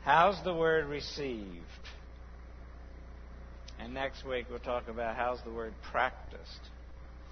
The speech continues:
Simple way is, what go, how's it go in? How's it come out? That's what these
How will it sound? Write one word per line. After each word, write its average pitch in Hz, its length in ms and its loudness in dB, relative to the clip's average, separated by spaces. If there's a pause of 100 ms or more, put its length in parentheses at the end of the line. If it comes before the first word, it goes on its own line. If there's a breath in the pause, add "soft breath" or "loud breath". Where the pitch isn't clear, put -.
(720 loud breath)
Simple 151 360 0
way 127 480 6
is, 120 100 -6 (280)
what 143 240 2
go, 156 200 8 (320)
how's 160 340 4
it 165 140 -4
go 156 280 4
in? 165 420 0 (560)
How's 143 240 2
it 139 160 -6
come 127 200 -2
out? 85 260 -6 (1700)
That's 110 180 -8
what 110 220 -4
these 101 280 -6